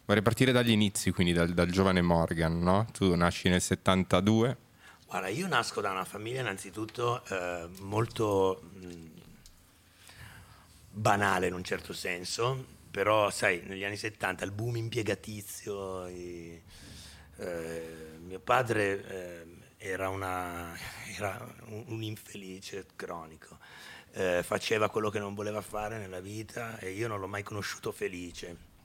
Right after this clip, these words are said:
Speaker 2: però vedevo dei Super otto, dei filmini dove, dove, che erano stati fatti negli anni sessanta, che ogni tanto proiettava,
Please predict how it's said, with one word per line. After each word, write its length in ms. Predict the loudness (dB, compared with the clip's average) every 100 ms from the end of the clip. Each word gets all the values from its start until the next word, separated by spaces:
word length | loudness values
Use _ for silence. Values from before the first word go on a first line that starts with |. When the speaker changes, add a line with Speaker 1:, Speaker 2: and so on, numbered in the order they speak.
| -20 -6
Speaker 2:
però 240 | 2 2
vedevo 560 | 2 2 0 0 -4 -14 -20 _ _ _ -16
dei 160 | -2 -2
Super 320 | -2 -4 2
otto, 200 | 0 0
dei 140 | -8 -8
filmini 720 | -10 -12 -10 -10 -8 -8 -8
dove, 440 | -6 -6 -8 -10 -10
dove, 760 | -6 -6 -6 -8 -10 -12 -16 _ _
che 100 | -6
erano 160 | -4
stati 240 | -4 -6 -4
fatti 280 | -6 -4 -6
negli 120 | -4
anni 140 | -6
sessanta, 920 | -6 -6 -4 -6 -8 -14 -12 -12 -12 -16 _ _ -20 -20 -20 -20 -20 -14
che 140 | -6
ogni 140 | -4
tanto 300 | -2 -2 -2
proiettava, 920 | -4 -4 -4 -6 -4 -4 -4 -8 -10